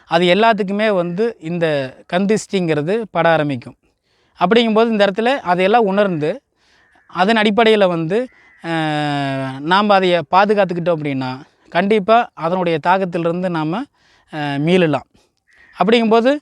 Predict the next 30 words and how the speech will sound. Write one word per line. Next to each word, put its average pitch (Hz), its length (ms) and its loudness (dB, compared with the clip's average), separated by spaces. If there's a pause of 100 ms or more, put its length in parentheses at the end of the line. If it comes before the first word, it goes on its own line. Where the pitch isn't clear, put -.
(340)
அஹ், 180 160 -4
இது 208 240 0
நாம 208 220 0
உணர்ந்திருக்க 208 500 0
வேணும். 127 240 -4 (440)
சரி, 139 400 -2
இது 185 160 0
நாம 214 220 4
உணர்ந்திருக்க 226 460 0
முடியுமா 196 320 0
அப்படின்னா 165 320 -2
கண்டிப்பா 190 380 -2
உணர்ந்திருக்கலாம். 165 680 -2
ஏன் 160 260 2
அப்படின்னா 151 460 -2 (420)
நமக்கு 196 300 -2
தான் 202 180 -2
பகுத்தறிவு 190 420 0
தன்மை 156 300 -4
இருக்கு. 131 440 -6 (300)
அந்த 175 520 2
தன்மையை 208 300 0
வச்சு, 160 460 -2 (240)
அந்த 180 420 0
அறிவை 185 280 0
வச்சு 147 420 -4 (340)
நாம 190 320 2
வந்து 175 360 0
உணர்ந்துக்க 160 360 -4
வேணும். 127 260 -10